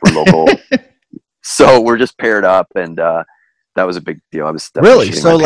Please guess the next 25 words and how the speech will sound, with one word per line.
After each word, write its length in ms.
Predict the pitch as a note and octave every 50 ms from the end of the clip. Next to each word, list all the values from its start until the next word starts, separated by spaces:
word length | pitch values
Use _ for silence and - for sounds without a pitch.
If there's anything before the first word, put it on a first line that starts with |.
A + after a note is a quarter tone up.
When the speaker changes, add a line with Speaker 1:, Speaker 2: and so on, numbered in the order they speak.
| D3+
Speaker 1:
pants 120 | D3 - -
for 40 | -
Speaker 2:
it 20 |
was 40 | E2 -
Speaker 1:
that 80 | -
Speaker 2:
a 40 | -
Speaker 1:
one. 100 | - -
Speaker 2:
random 380 | - G#3+ B3+ A#3 D3+ G2+ F#2+ G2
thing. 220 | - G#2 G2 G#2 A#2
You 100 | C3 C#3
got 180 | D3 C3 -
paired 280 | - D3+ D3 D3 D3 D#3
up 220 | F3 F3 - -
as 200 | - B2 A2+ G#2+
dancers. 640 | - C#3 D3+ G3 A3+ G#3+ - - E2+ F#2+ A2+ - - - - - _ _ _ _ _ _ _ - - -
Speaker 1:
Didn't 180 | - B2 B2 B2+
know 140 | C3 C#3 C#3+
her. 160 | F#2+ - _ _ -
Never, 280 | - G#2+ G#2+ A2 G2+ -
never 240 | - G#2+ G#2+ A2 B2
met. 220 | A#2 G#2 G#2+ A2 - _ _ _ _ _ _ -
Just 360 | G#2 G2 F#2 F2 - - _ _ _ _ _
volunteered. 840 | - - G2+ G#2 G#2+ G#2+ G#2+ G#2 - - B2 G#2+ G#2+ A2 A2 G#2+ G2 _ _ _ _ _ _ _
We 100 | - F#2
meet. 320 | F2+ F#2 G2+ G#2+ G#2+ -